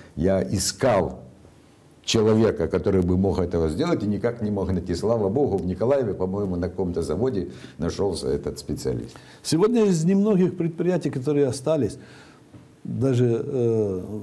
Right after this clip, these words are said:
Speaker 2: в том состоянии, которое не есть, вот завод поршневых колец, директор Голованов Юрий Николаевич. Он в своё время стал директором, молодой парень ещё был человек. Недавно мы как раз только в партию приняли в Ильичёвском районе.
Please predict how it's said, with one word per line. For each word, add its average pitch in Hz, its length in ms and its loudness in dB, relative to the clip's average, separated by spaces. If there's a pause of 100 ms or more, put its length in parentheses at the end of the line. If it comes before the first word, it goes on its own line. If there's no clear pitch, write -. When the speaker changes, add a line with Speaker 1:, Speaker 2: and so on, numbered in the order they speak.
(100)
Speaker 2:
в - 100 -16
том 147 220 0
состоянии, 143 500 0
которое 123 320 -2
не 127 100 2
есть, 170 260 0
вот 233 160 0
завод 190 320 0
поршневых 147 400 -2
колец, 85 400 -8 (240)
директор 135 460 -2 (640)
Голованов 127 520 2
Юрий 113 260 2
Николаевич. 98 580 -4 (540)
Он 160 420 0
в - 80 -16
своё 147 240 2
время 143 300 2
стал 131 240 0
директором, 113 640 -2 (460)
молодой 170 420 2
парень 131 420 0
ещё 120 220 -2
был 113 160 0
человек. 120 480 -2 (1160)
Недавно 143 320 2
мы 147 220 4
как - 120 -6
раз 127 160 -2
только 117 220 -4
в - 80 -10
партию 123 520 -2
приняли 123 600 0
в 107 180 -2
Ильичёвском 120 580 0
районе. 117 460 0